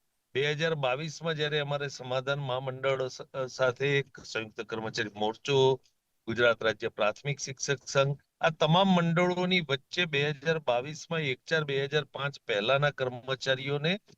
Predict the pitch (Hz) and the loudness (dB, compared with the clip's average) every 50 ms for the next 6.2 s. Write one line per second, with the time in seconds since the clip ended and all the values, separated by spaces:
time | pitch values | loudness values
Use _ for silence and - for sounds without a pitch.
0 | _ _ _ _ - 135 147 180 180 - 165 151 147 165 165 - 156 160 156 151 | _ _ _ _ -4 0 0 0 2 2 0 0 0 0 -2 -2 -2 -2 0 -2
1 | 139 139 131 - - 151 156 160 165 160 - - 120 123 131 143 147 147 147 139 | -2 -4 -6 -4 -2 0 0 0 0 -2 -4 -8 -4 0 4 6 6 6 6 6
2 | 135 131 127 - 143 147 - _ 156 165 175 190 202 - _ _ _ _ _ _ | 4 2 2 2 -2 -4 -4 _ -4 -2 -2 -2 -2 -6 _ _ _ _ _ _
3 | _ _ - - 151 135 123 127 135 143 143 165 170 165 175 180 196 214 208 175 | _ _ -8 -2 -2 2 4 4 4 6 6 4 4 6 6 6 4 6 6 6
4 | 156 165 175 180 196 196 180 156 - 135 120 107 101 107 98 - 101 90 - _ | 6 6 6 6 6 6 4 2 2 0 0 0 -2 -2 -4 -8 -10 -12 -12 _
5 | _ _ _ _ _ _ _ - - - 131 123 - - 156 160 165 170 165 170 | _ _ _ _ _ _ _ -10 -2 0 0 0 2 4 4 6 6 6 4 4
6 | 175 175 185 | 2 0 -2